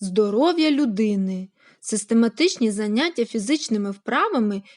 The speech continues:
підвищують працездатність серцевого м'яза.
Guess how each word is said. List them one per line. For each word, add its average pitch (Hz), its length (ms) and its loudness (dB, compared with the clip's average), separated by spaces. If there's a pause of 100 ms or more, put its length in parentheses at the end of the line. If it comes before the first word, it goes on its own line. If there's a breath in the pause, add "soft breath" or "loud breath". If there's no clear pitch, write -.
підвищують 220 720 0
працездатність 220 840 -2
серцевого 302 600 -2
м'яза. 214 720 -2